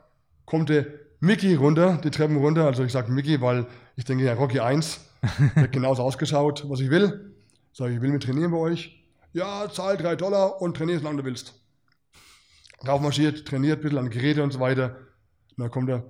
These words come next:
„Ah, er hat gerade einen Puerto Ricaner hier, der braucht einen Sparringspartner, hast du Lust?“ Ich hab immer Lust.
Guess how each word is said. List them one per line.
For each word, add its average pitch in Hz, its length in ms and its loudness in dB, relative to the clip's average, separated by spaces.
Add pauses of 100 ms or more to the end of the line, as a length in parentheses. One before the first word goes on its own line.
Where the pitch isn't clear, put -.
(320)
„Ah, 160 200 -4
er 175 80 -2
hat 190 100 -6
gerade 170 220 -6
einen 165 80 -6
Puerto 170 220 -4
Ricaner 170 340 -2
hier, 165 260 0 (220)
der 135 60 -4
braucht 143 120 -4
einen 147 80 -6
Sparringspartner, 143 560 -4
hast 135 140 -4
du 156 40 -2
Lust?“ 151 340 -2 (720)
Ich 87 100 -8
hab 117 80 -2 (160)
immer 170 160 4
Lust. - 500 -4